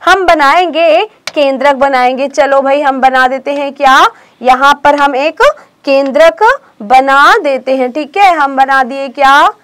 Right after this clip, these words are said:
यहाँ पर केंद्रक हमने बना दिया। ये कोई कोशिका बना दी और ये क्या है, ये केंद्रक बना दिए, ठीक है भाई। कोशिका के अंदर केंद्रक होता है और केंद्रक के अंदर ही क्या पाया जाता है बेटा, केंद्रक के अंदर पाया जाता है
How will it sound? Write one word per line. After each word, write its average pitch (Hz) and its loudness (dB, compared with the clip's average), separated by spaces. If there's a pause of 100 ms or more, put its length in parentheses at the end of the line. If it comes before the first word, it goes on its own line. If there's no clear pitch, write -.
(240)
यहाँ 262 -2
पर 339 0
केंद्रक 240 -4
हमने 285 -2
बना 294 0
दिया। 247 -2 (360)
ये 294 -2
कोई 285 -2
कोशिका 277 0
बना 359 2
दी 381 2 (240)
और 269 2
ये 277 -8
क्या 277 -2
है, 285 0
ये 311 -2
केंद्रक 262 -2
बना 254 -2
दिए, 269 -6
ठीक 381 0
है 427 4
भाई। 403 4 (220)
कोशिका 294 2
के 277 -2
अंदर 262 0
केंद्रक 277 0
होता 392 2
है 381 6
और - 0
केंद्रक 359 -2
के 403 -6
अंदर 320 0
ही 370 -2
क्या 349 2
पाया 349 2
जाता 349 2
है 349 2
बेटा, 339 2
केंद्रक 311 -2
के 339 -10
अंदर 285 -4
पाया 277 2
जाता 269 0
है 415 4